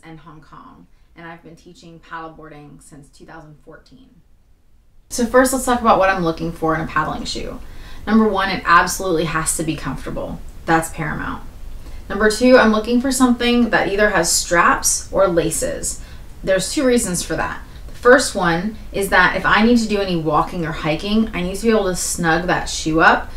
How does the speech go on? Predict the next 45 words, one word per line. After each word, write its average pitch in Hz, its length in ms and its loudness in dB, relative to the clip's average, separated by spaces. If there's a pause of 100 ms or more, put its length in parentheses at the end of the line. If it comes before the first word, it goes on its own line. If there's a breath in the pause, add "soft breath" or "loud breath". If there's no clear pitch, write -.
(140)
so - 140 -4
my 180 120 2
foot 180 300 2
doesn't 180 280 2
slide 165 380 2
around 156 320 0
too 202 160 -2
much, - 440 0 (160 loud breath)
so - 140 -4
that 175 120 4
I 180 100 2
don't 175 100 -2
get 170 180 0
chafing, 160 640 -2
blisters, 156 680 -4
or 156 60 -4
bruising. 151 760 -6
So 240 160 0
the 214 80 4
second 240 320 4
reason 202 340 0
for 196 120 0
having 175 360 2
straps - 560 0
or 170 80 2
laces 170 680 0 (160 loud breath)
is 180 140 -2
so 190 140 6
that 175 100 6
if 170 100 -2
I 185 140 2
step 185 300 0
in 175 160 -2
really 175 280 0
deep 170 320 -2
mud, 160 520 0 (320 loud breath)
the 180 80 2
mud 175 380 4
doesn't 165 360 2
take - 340 -2
the 170 100 0
shoe 160 380 2
off 151 300 -2
my 147 160 -4
foot. - 480 -8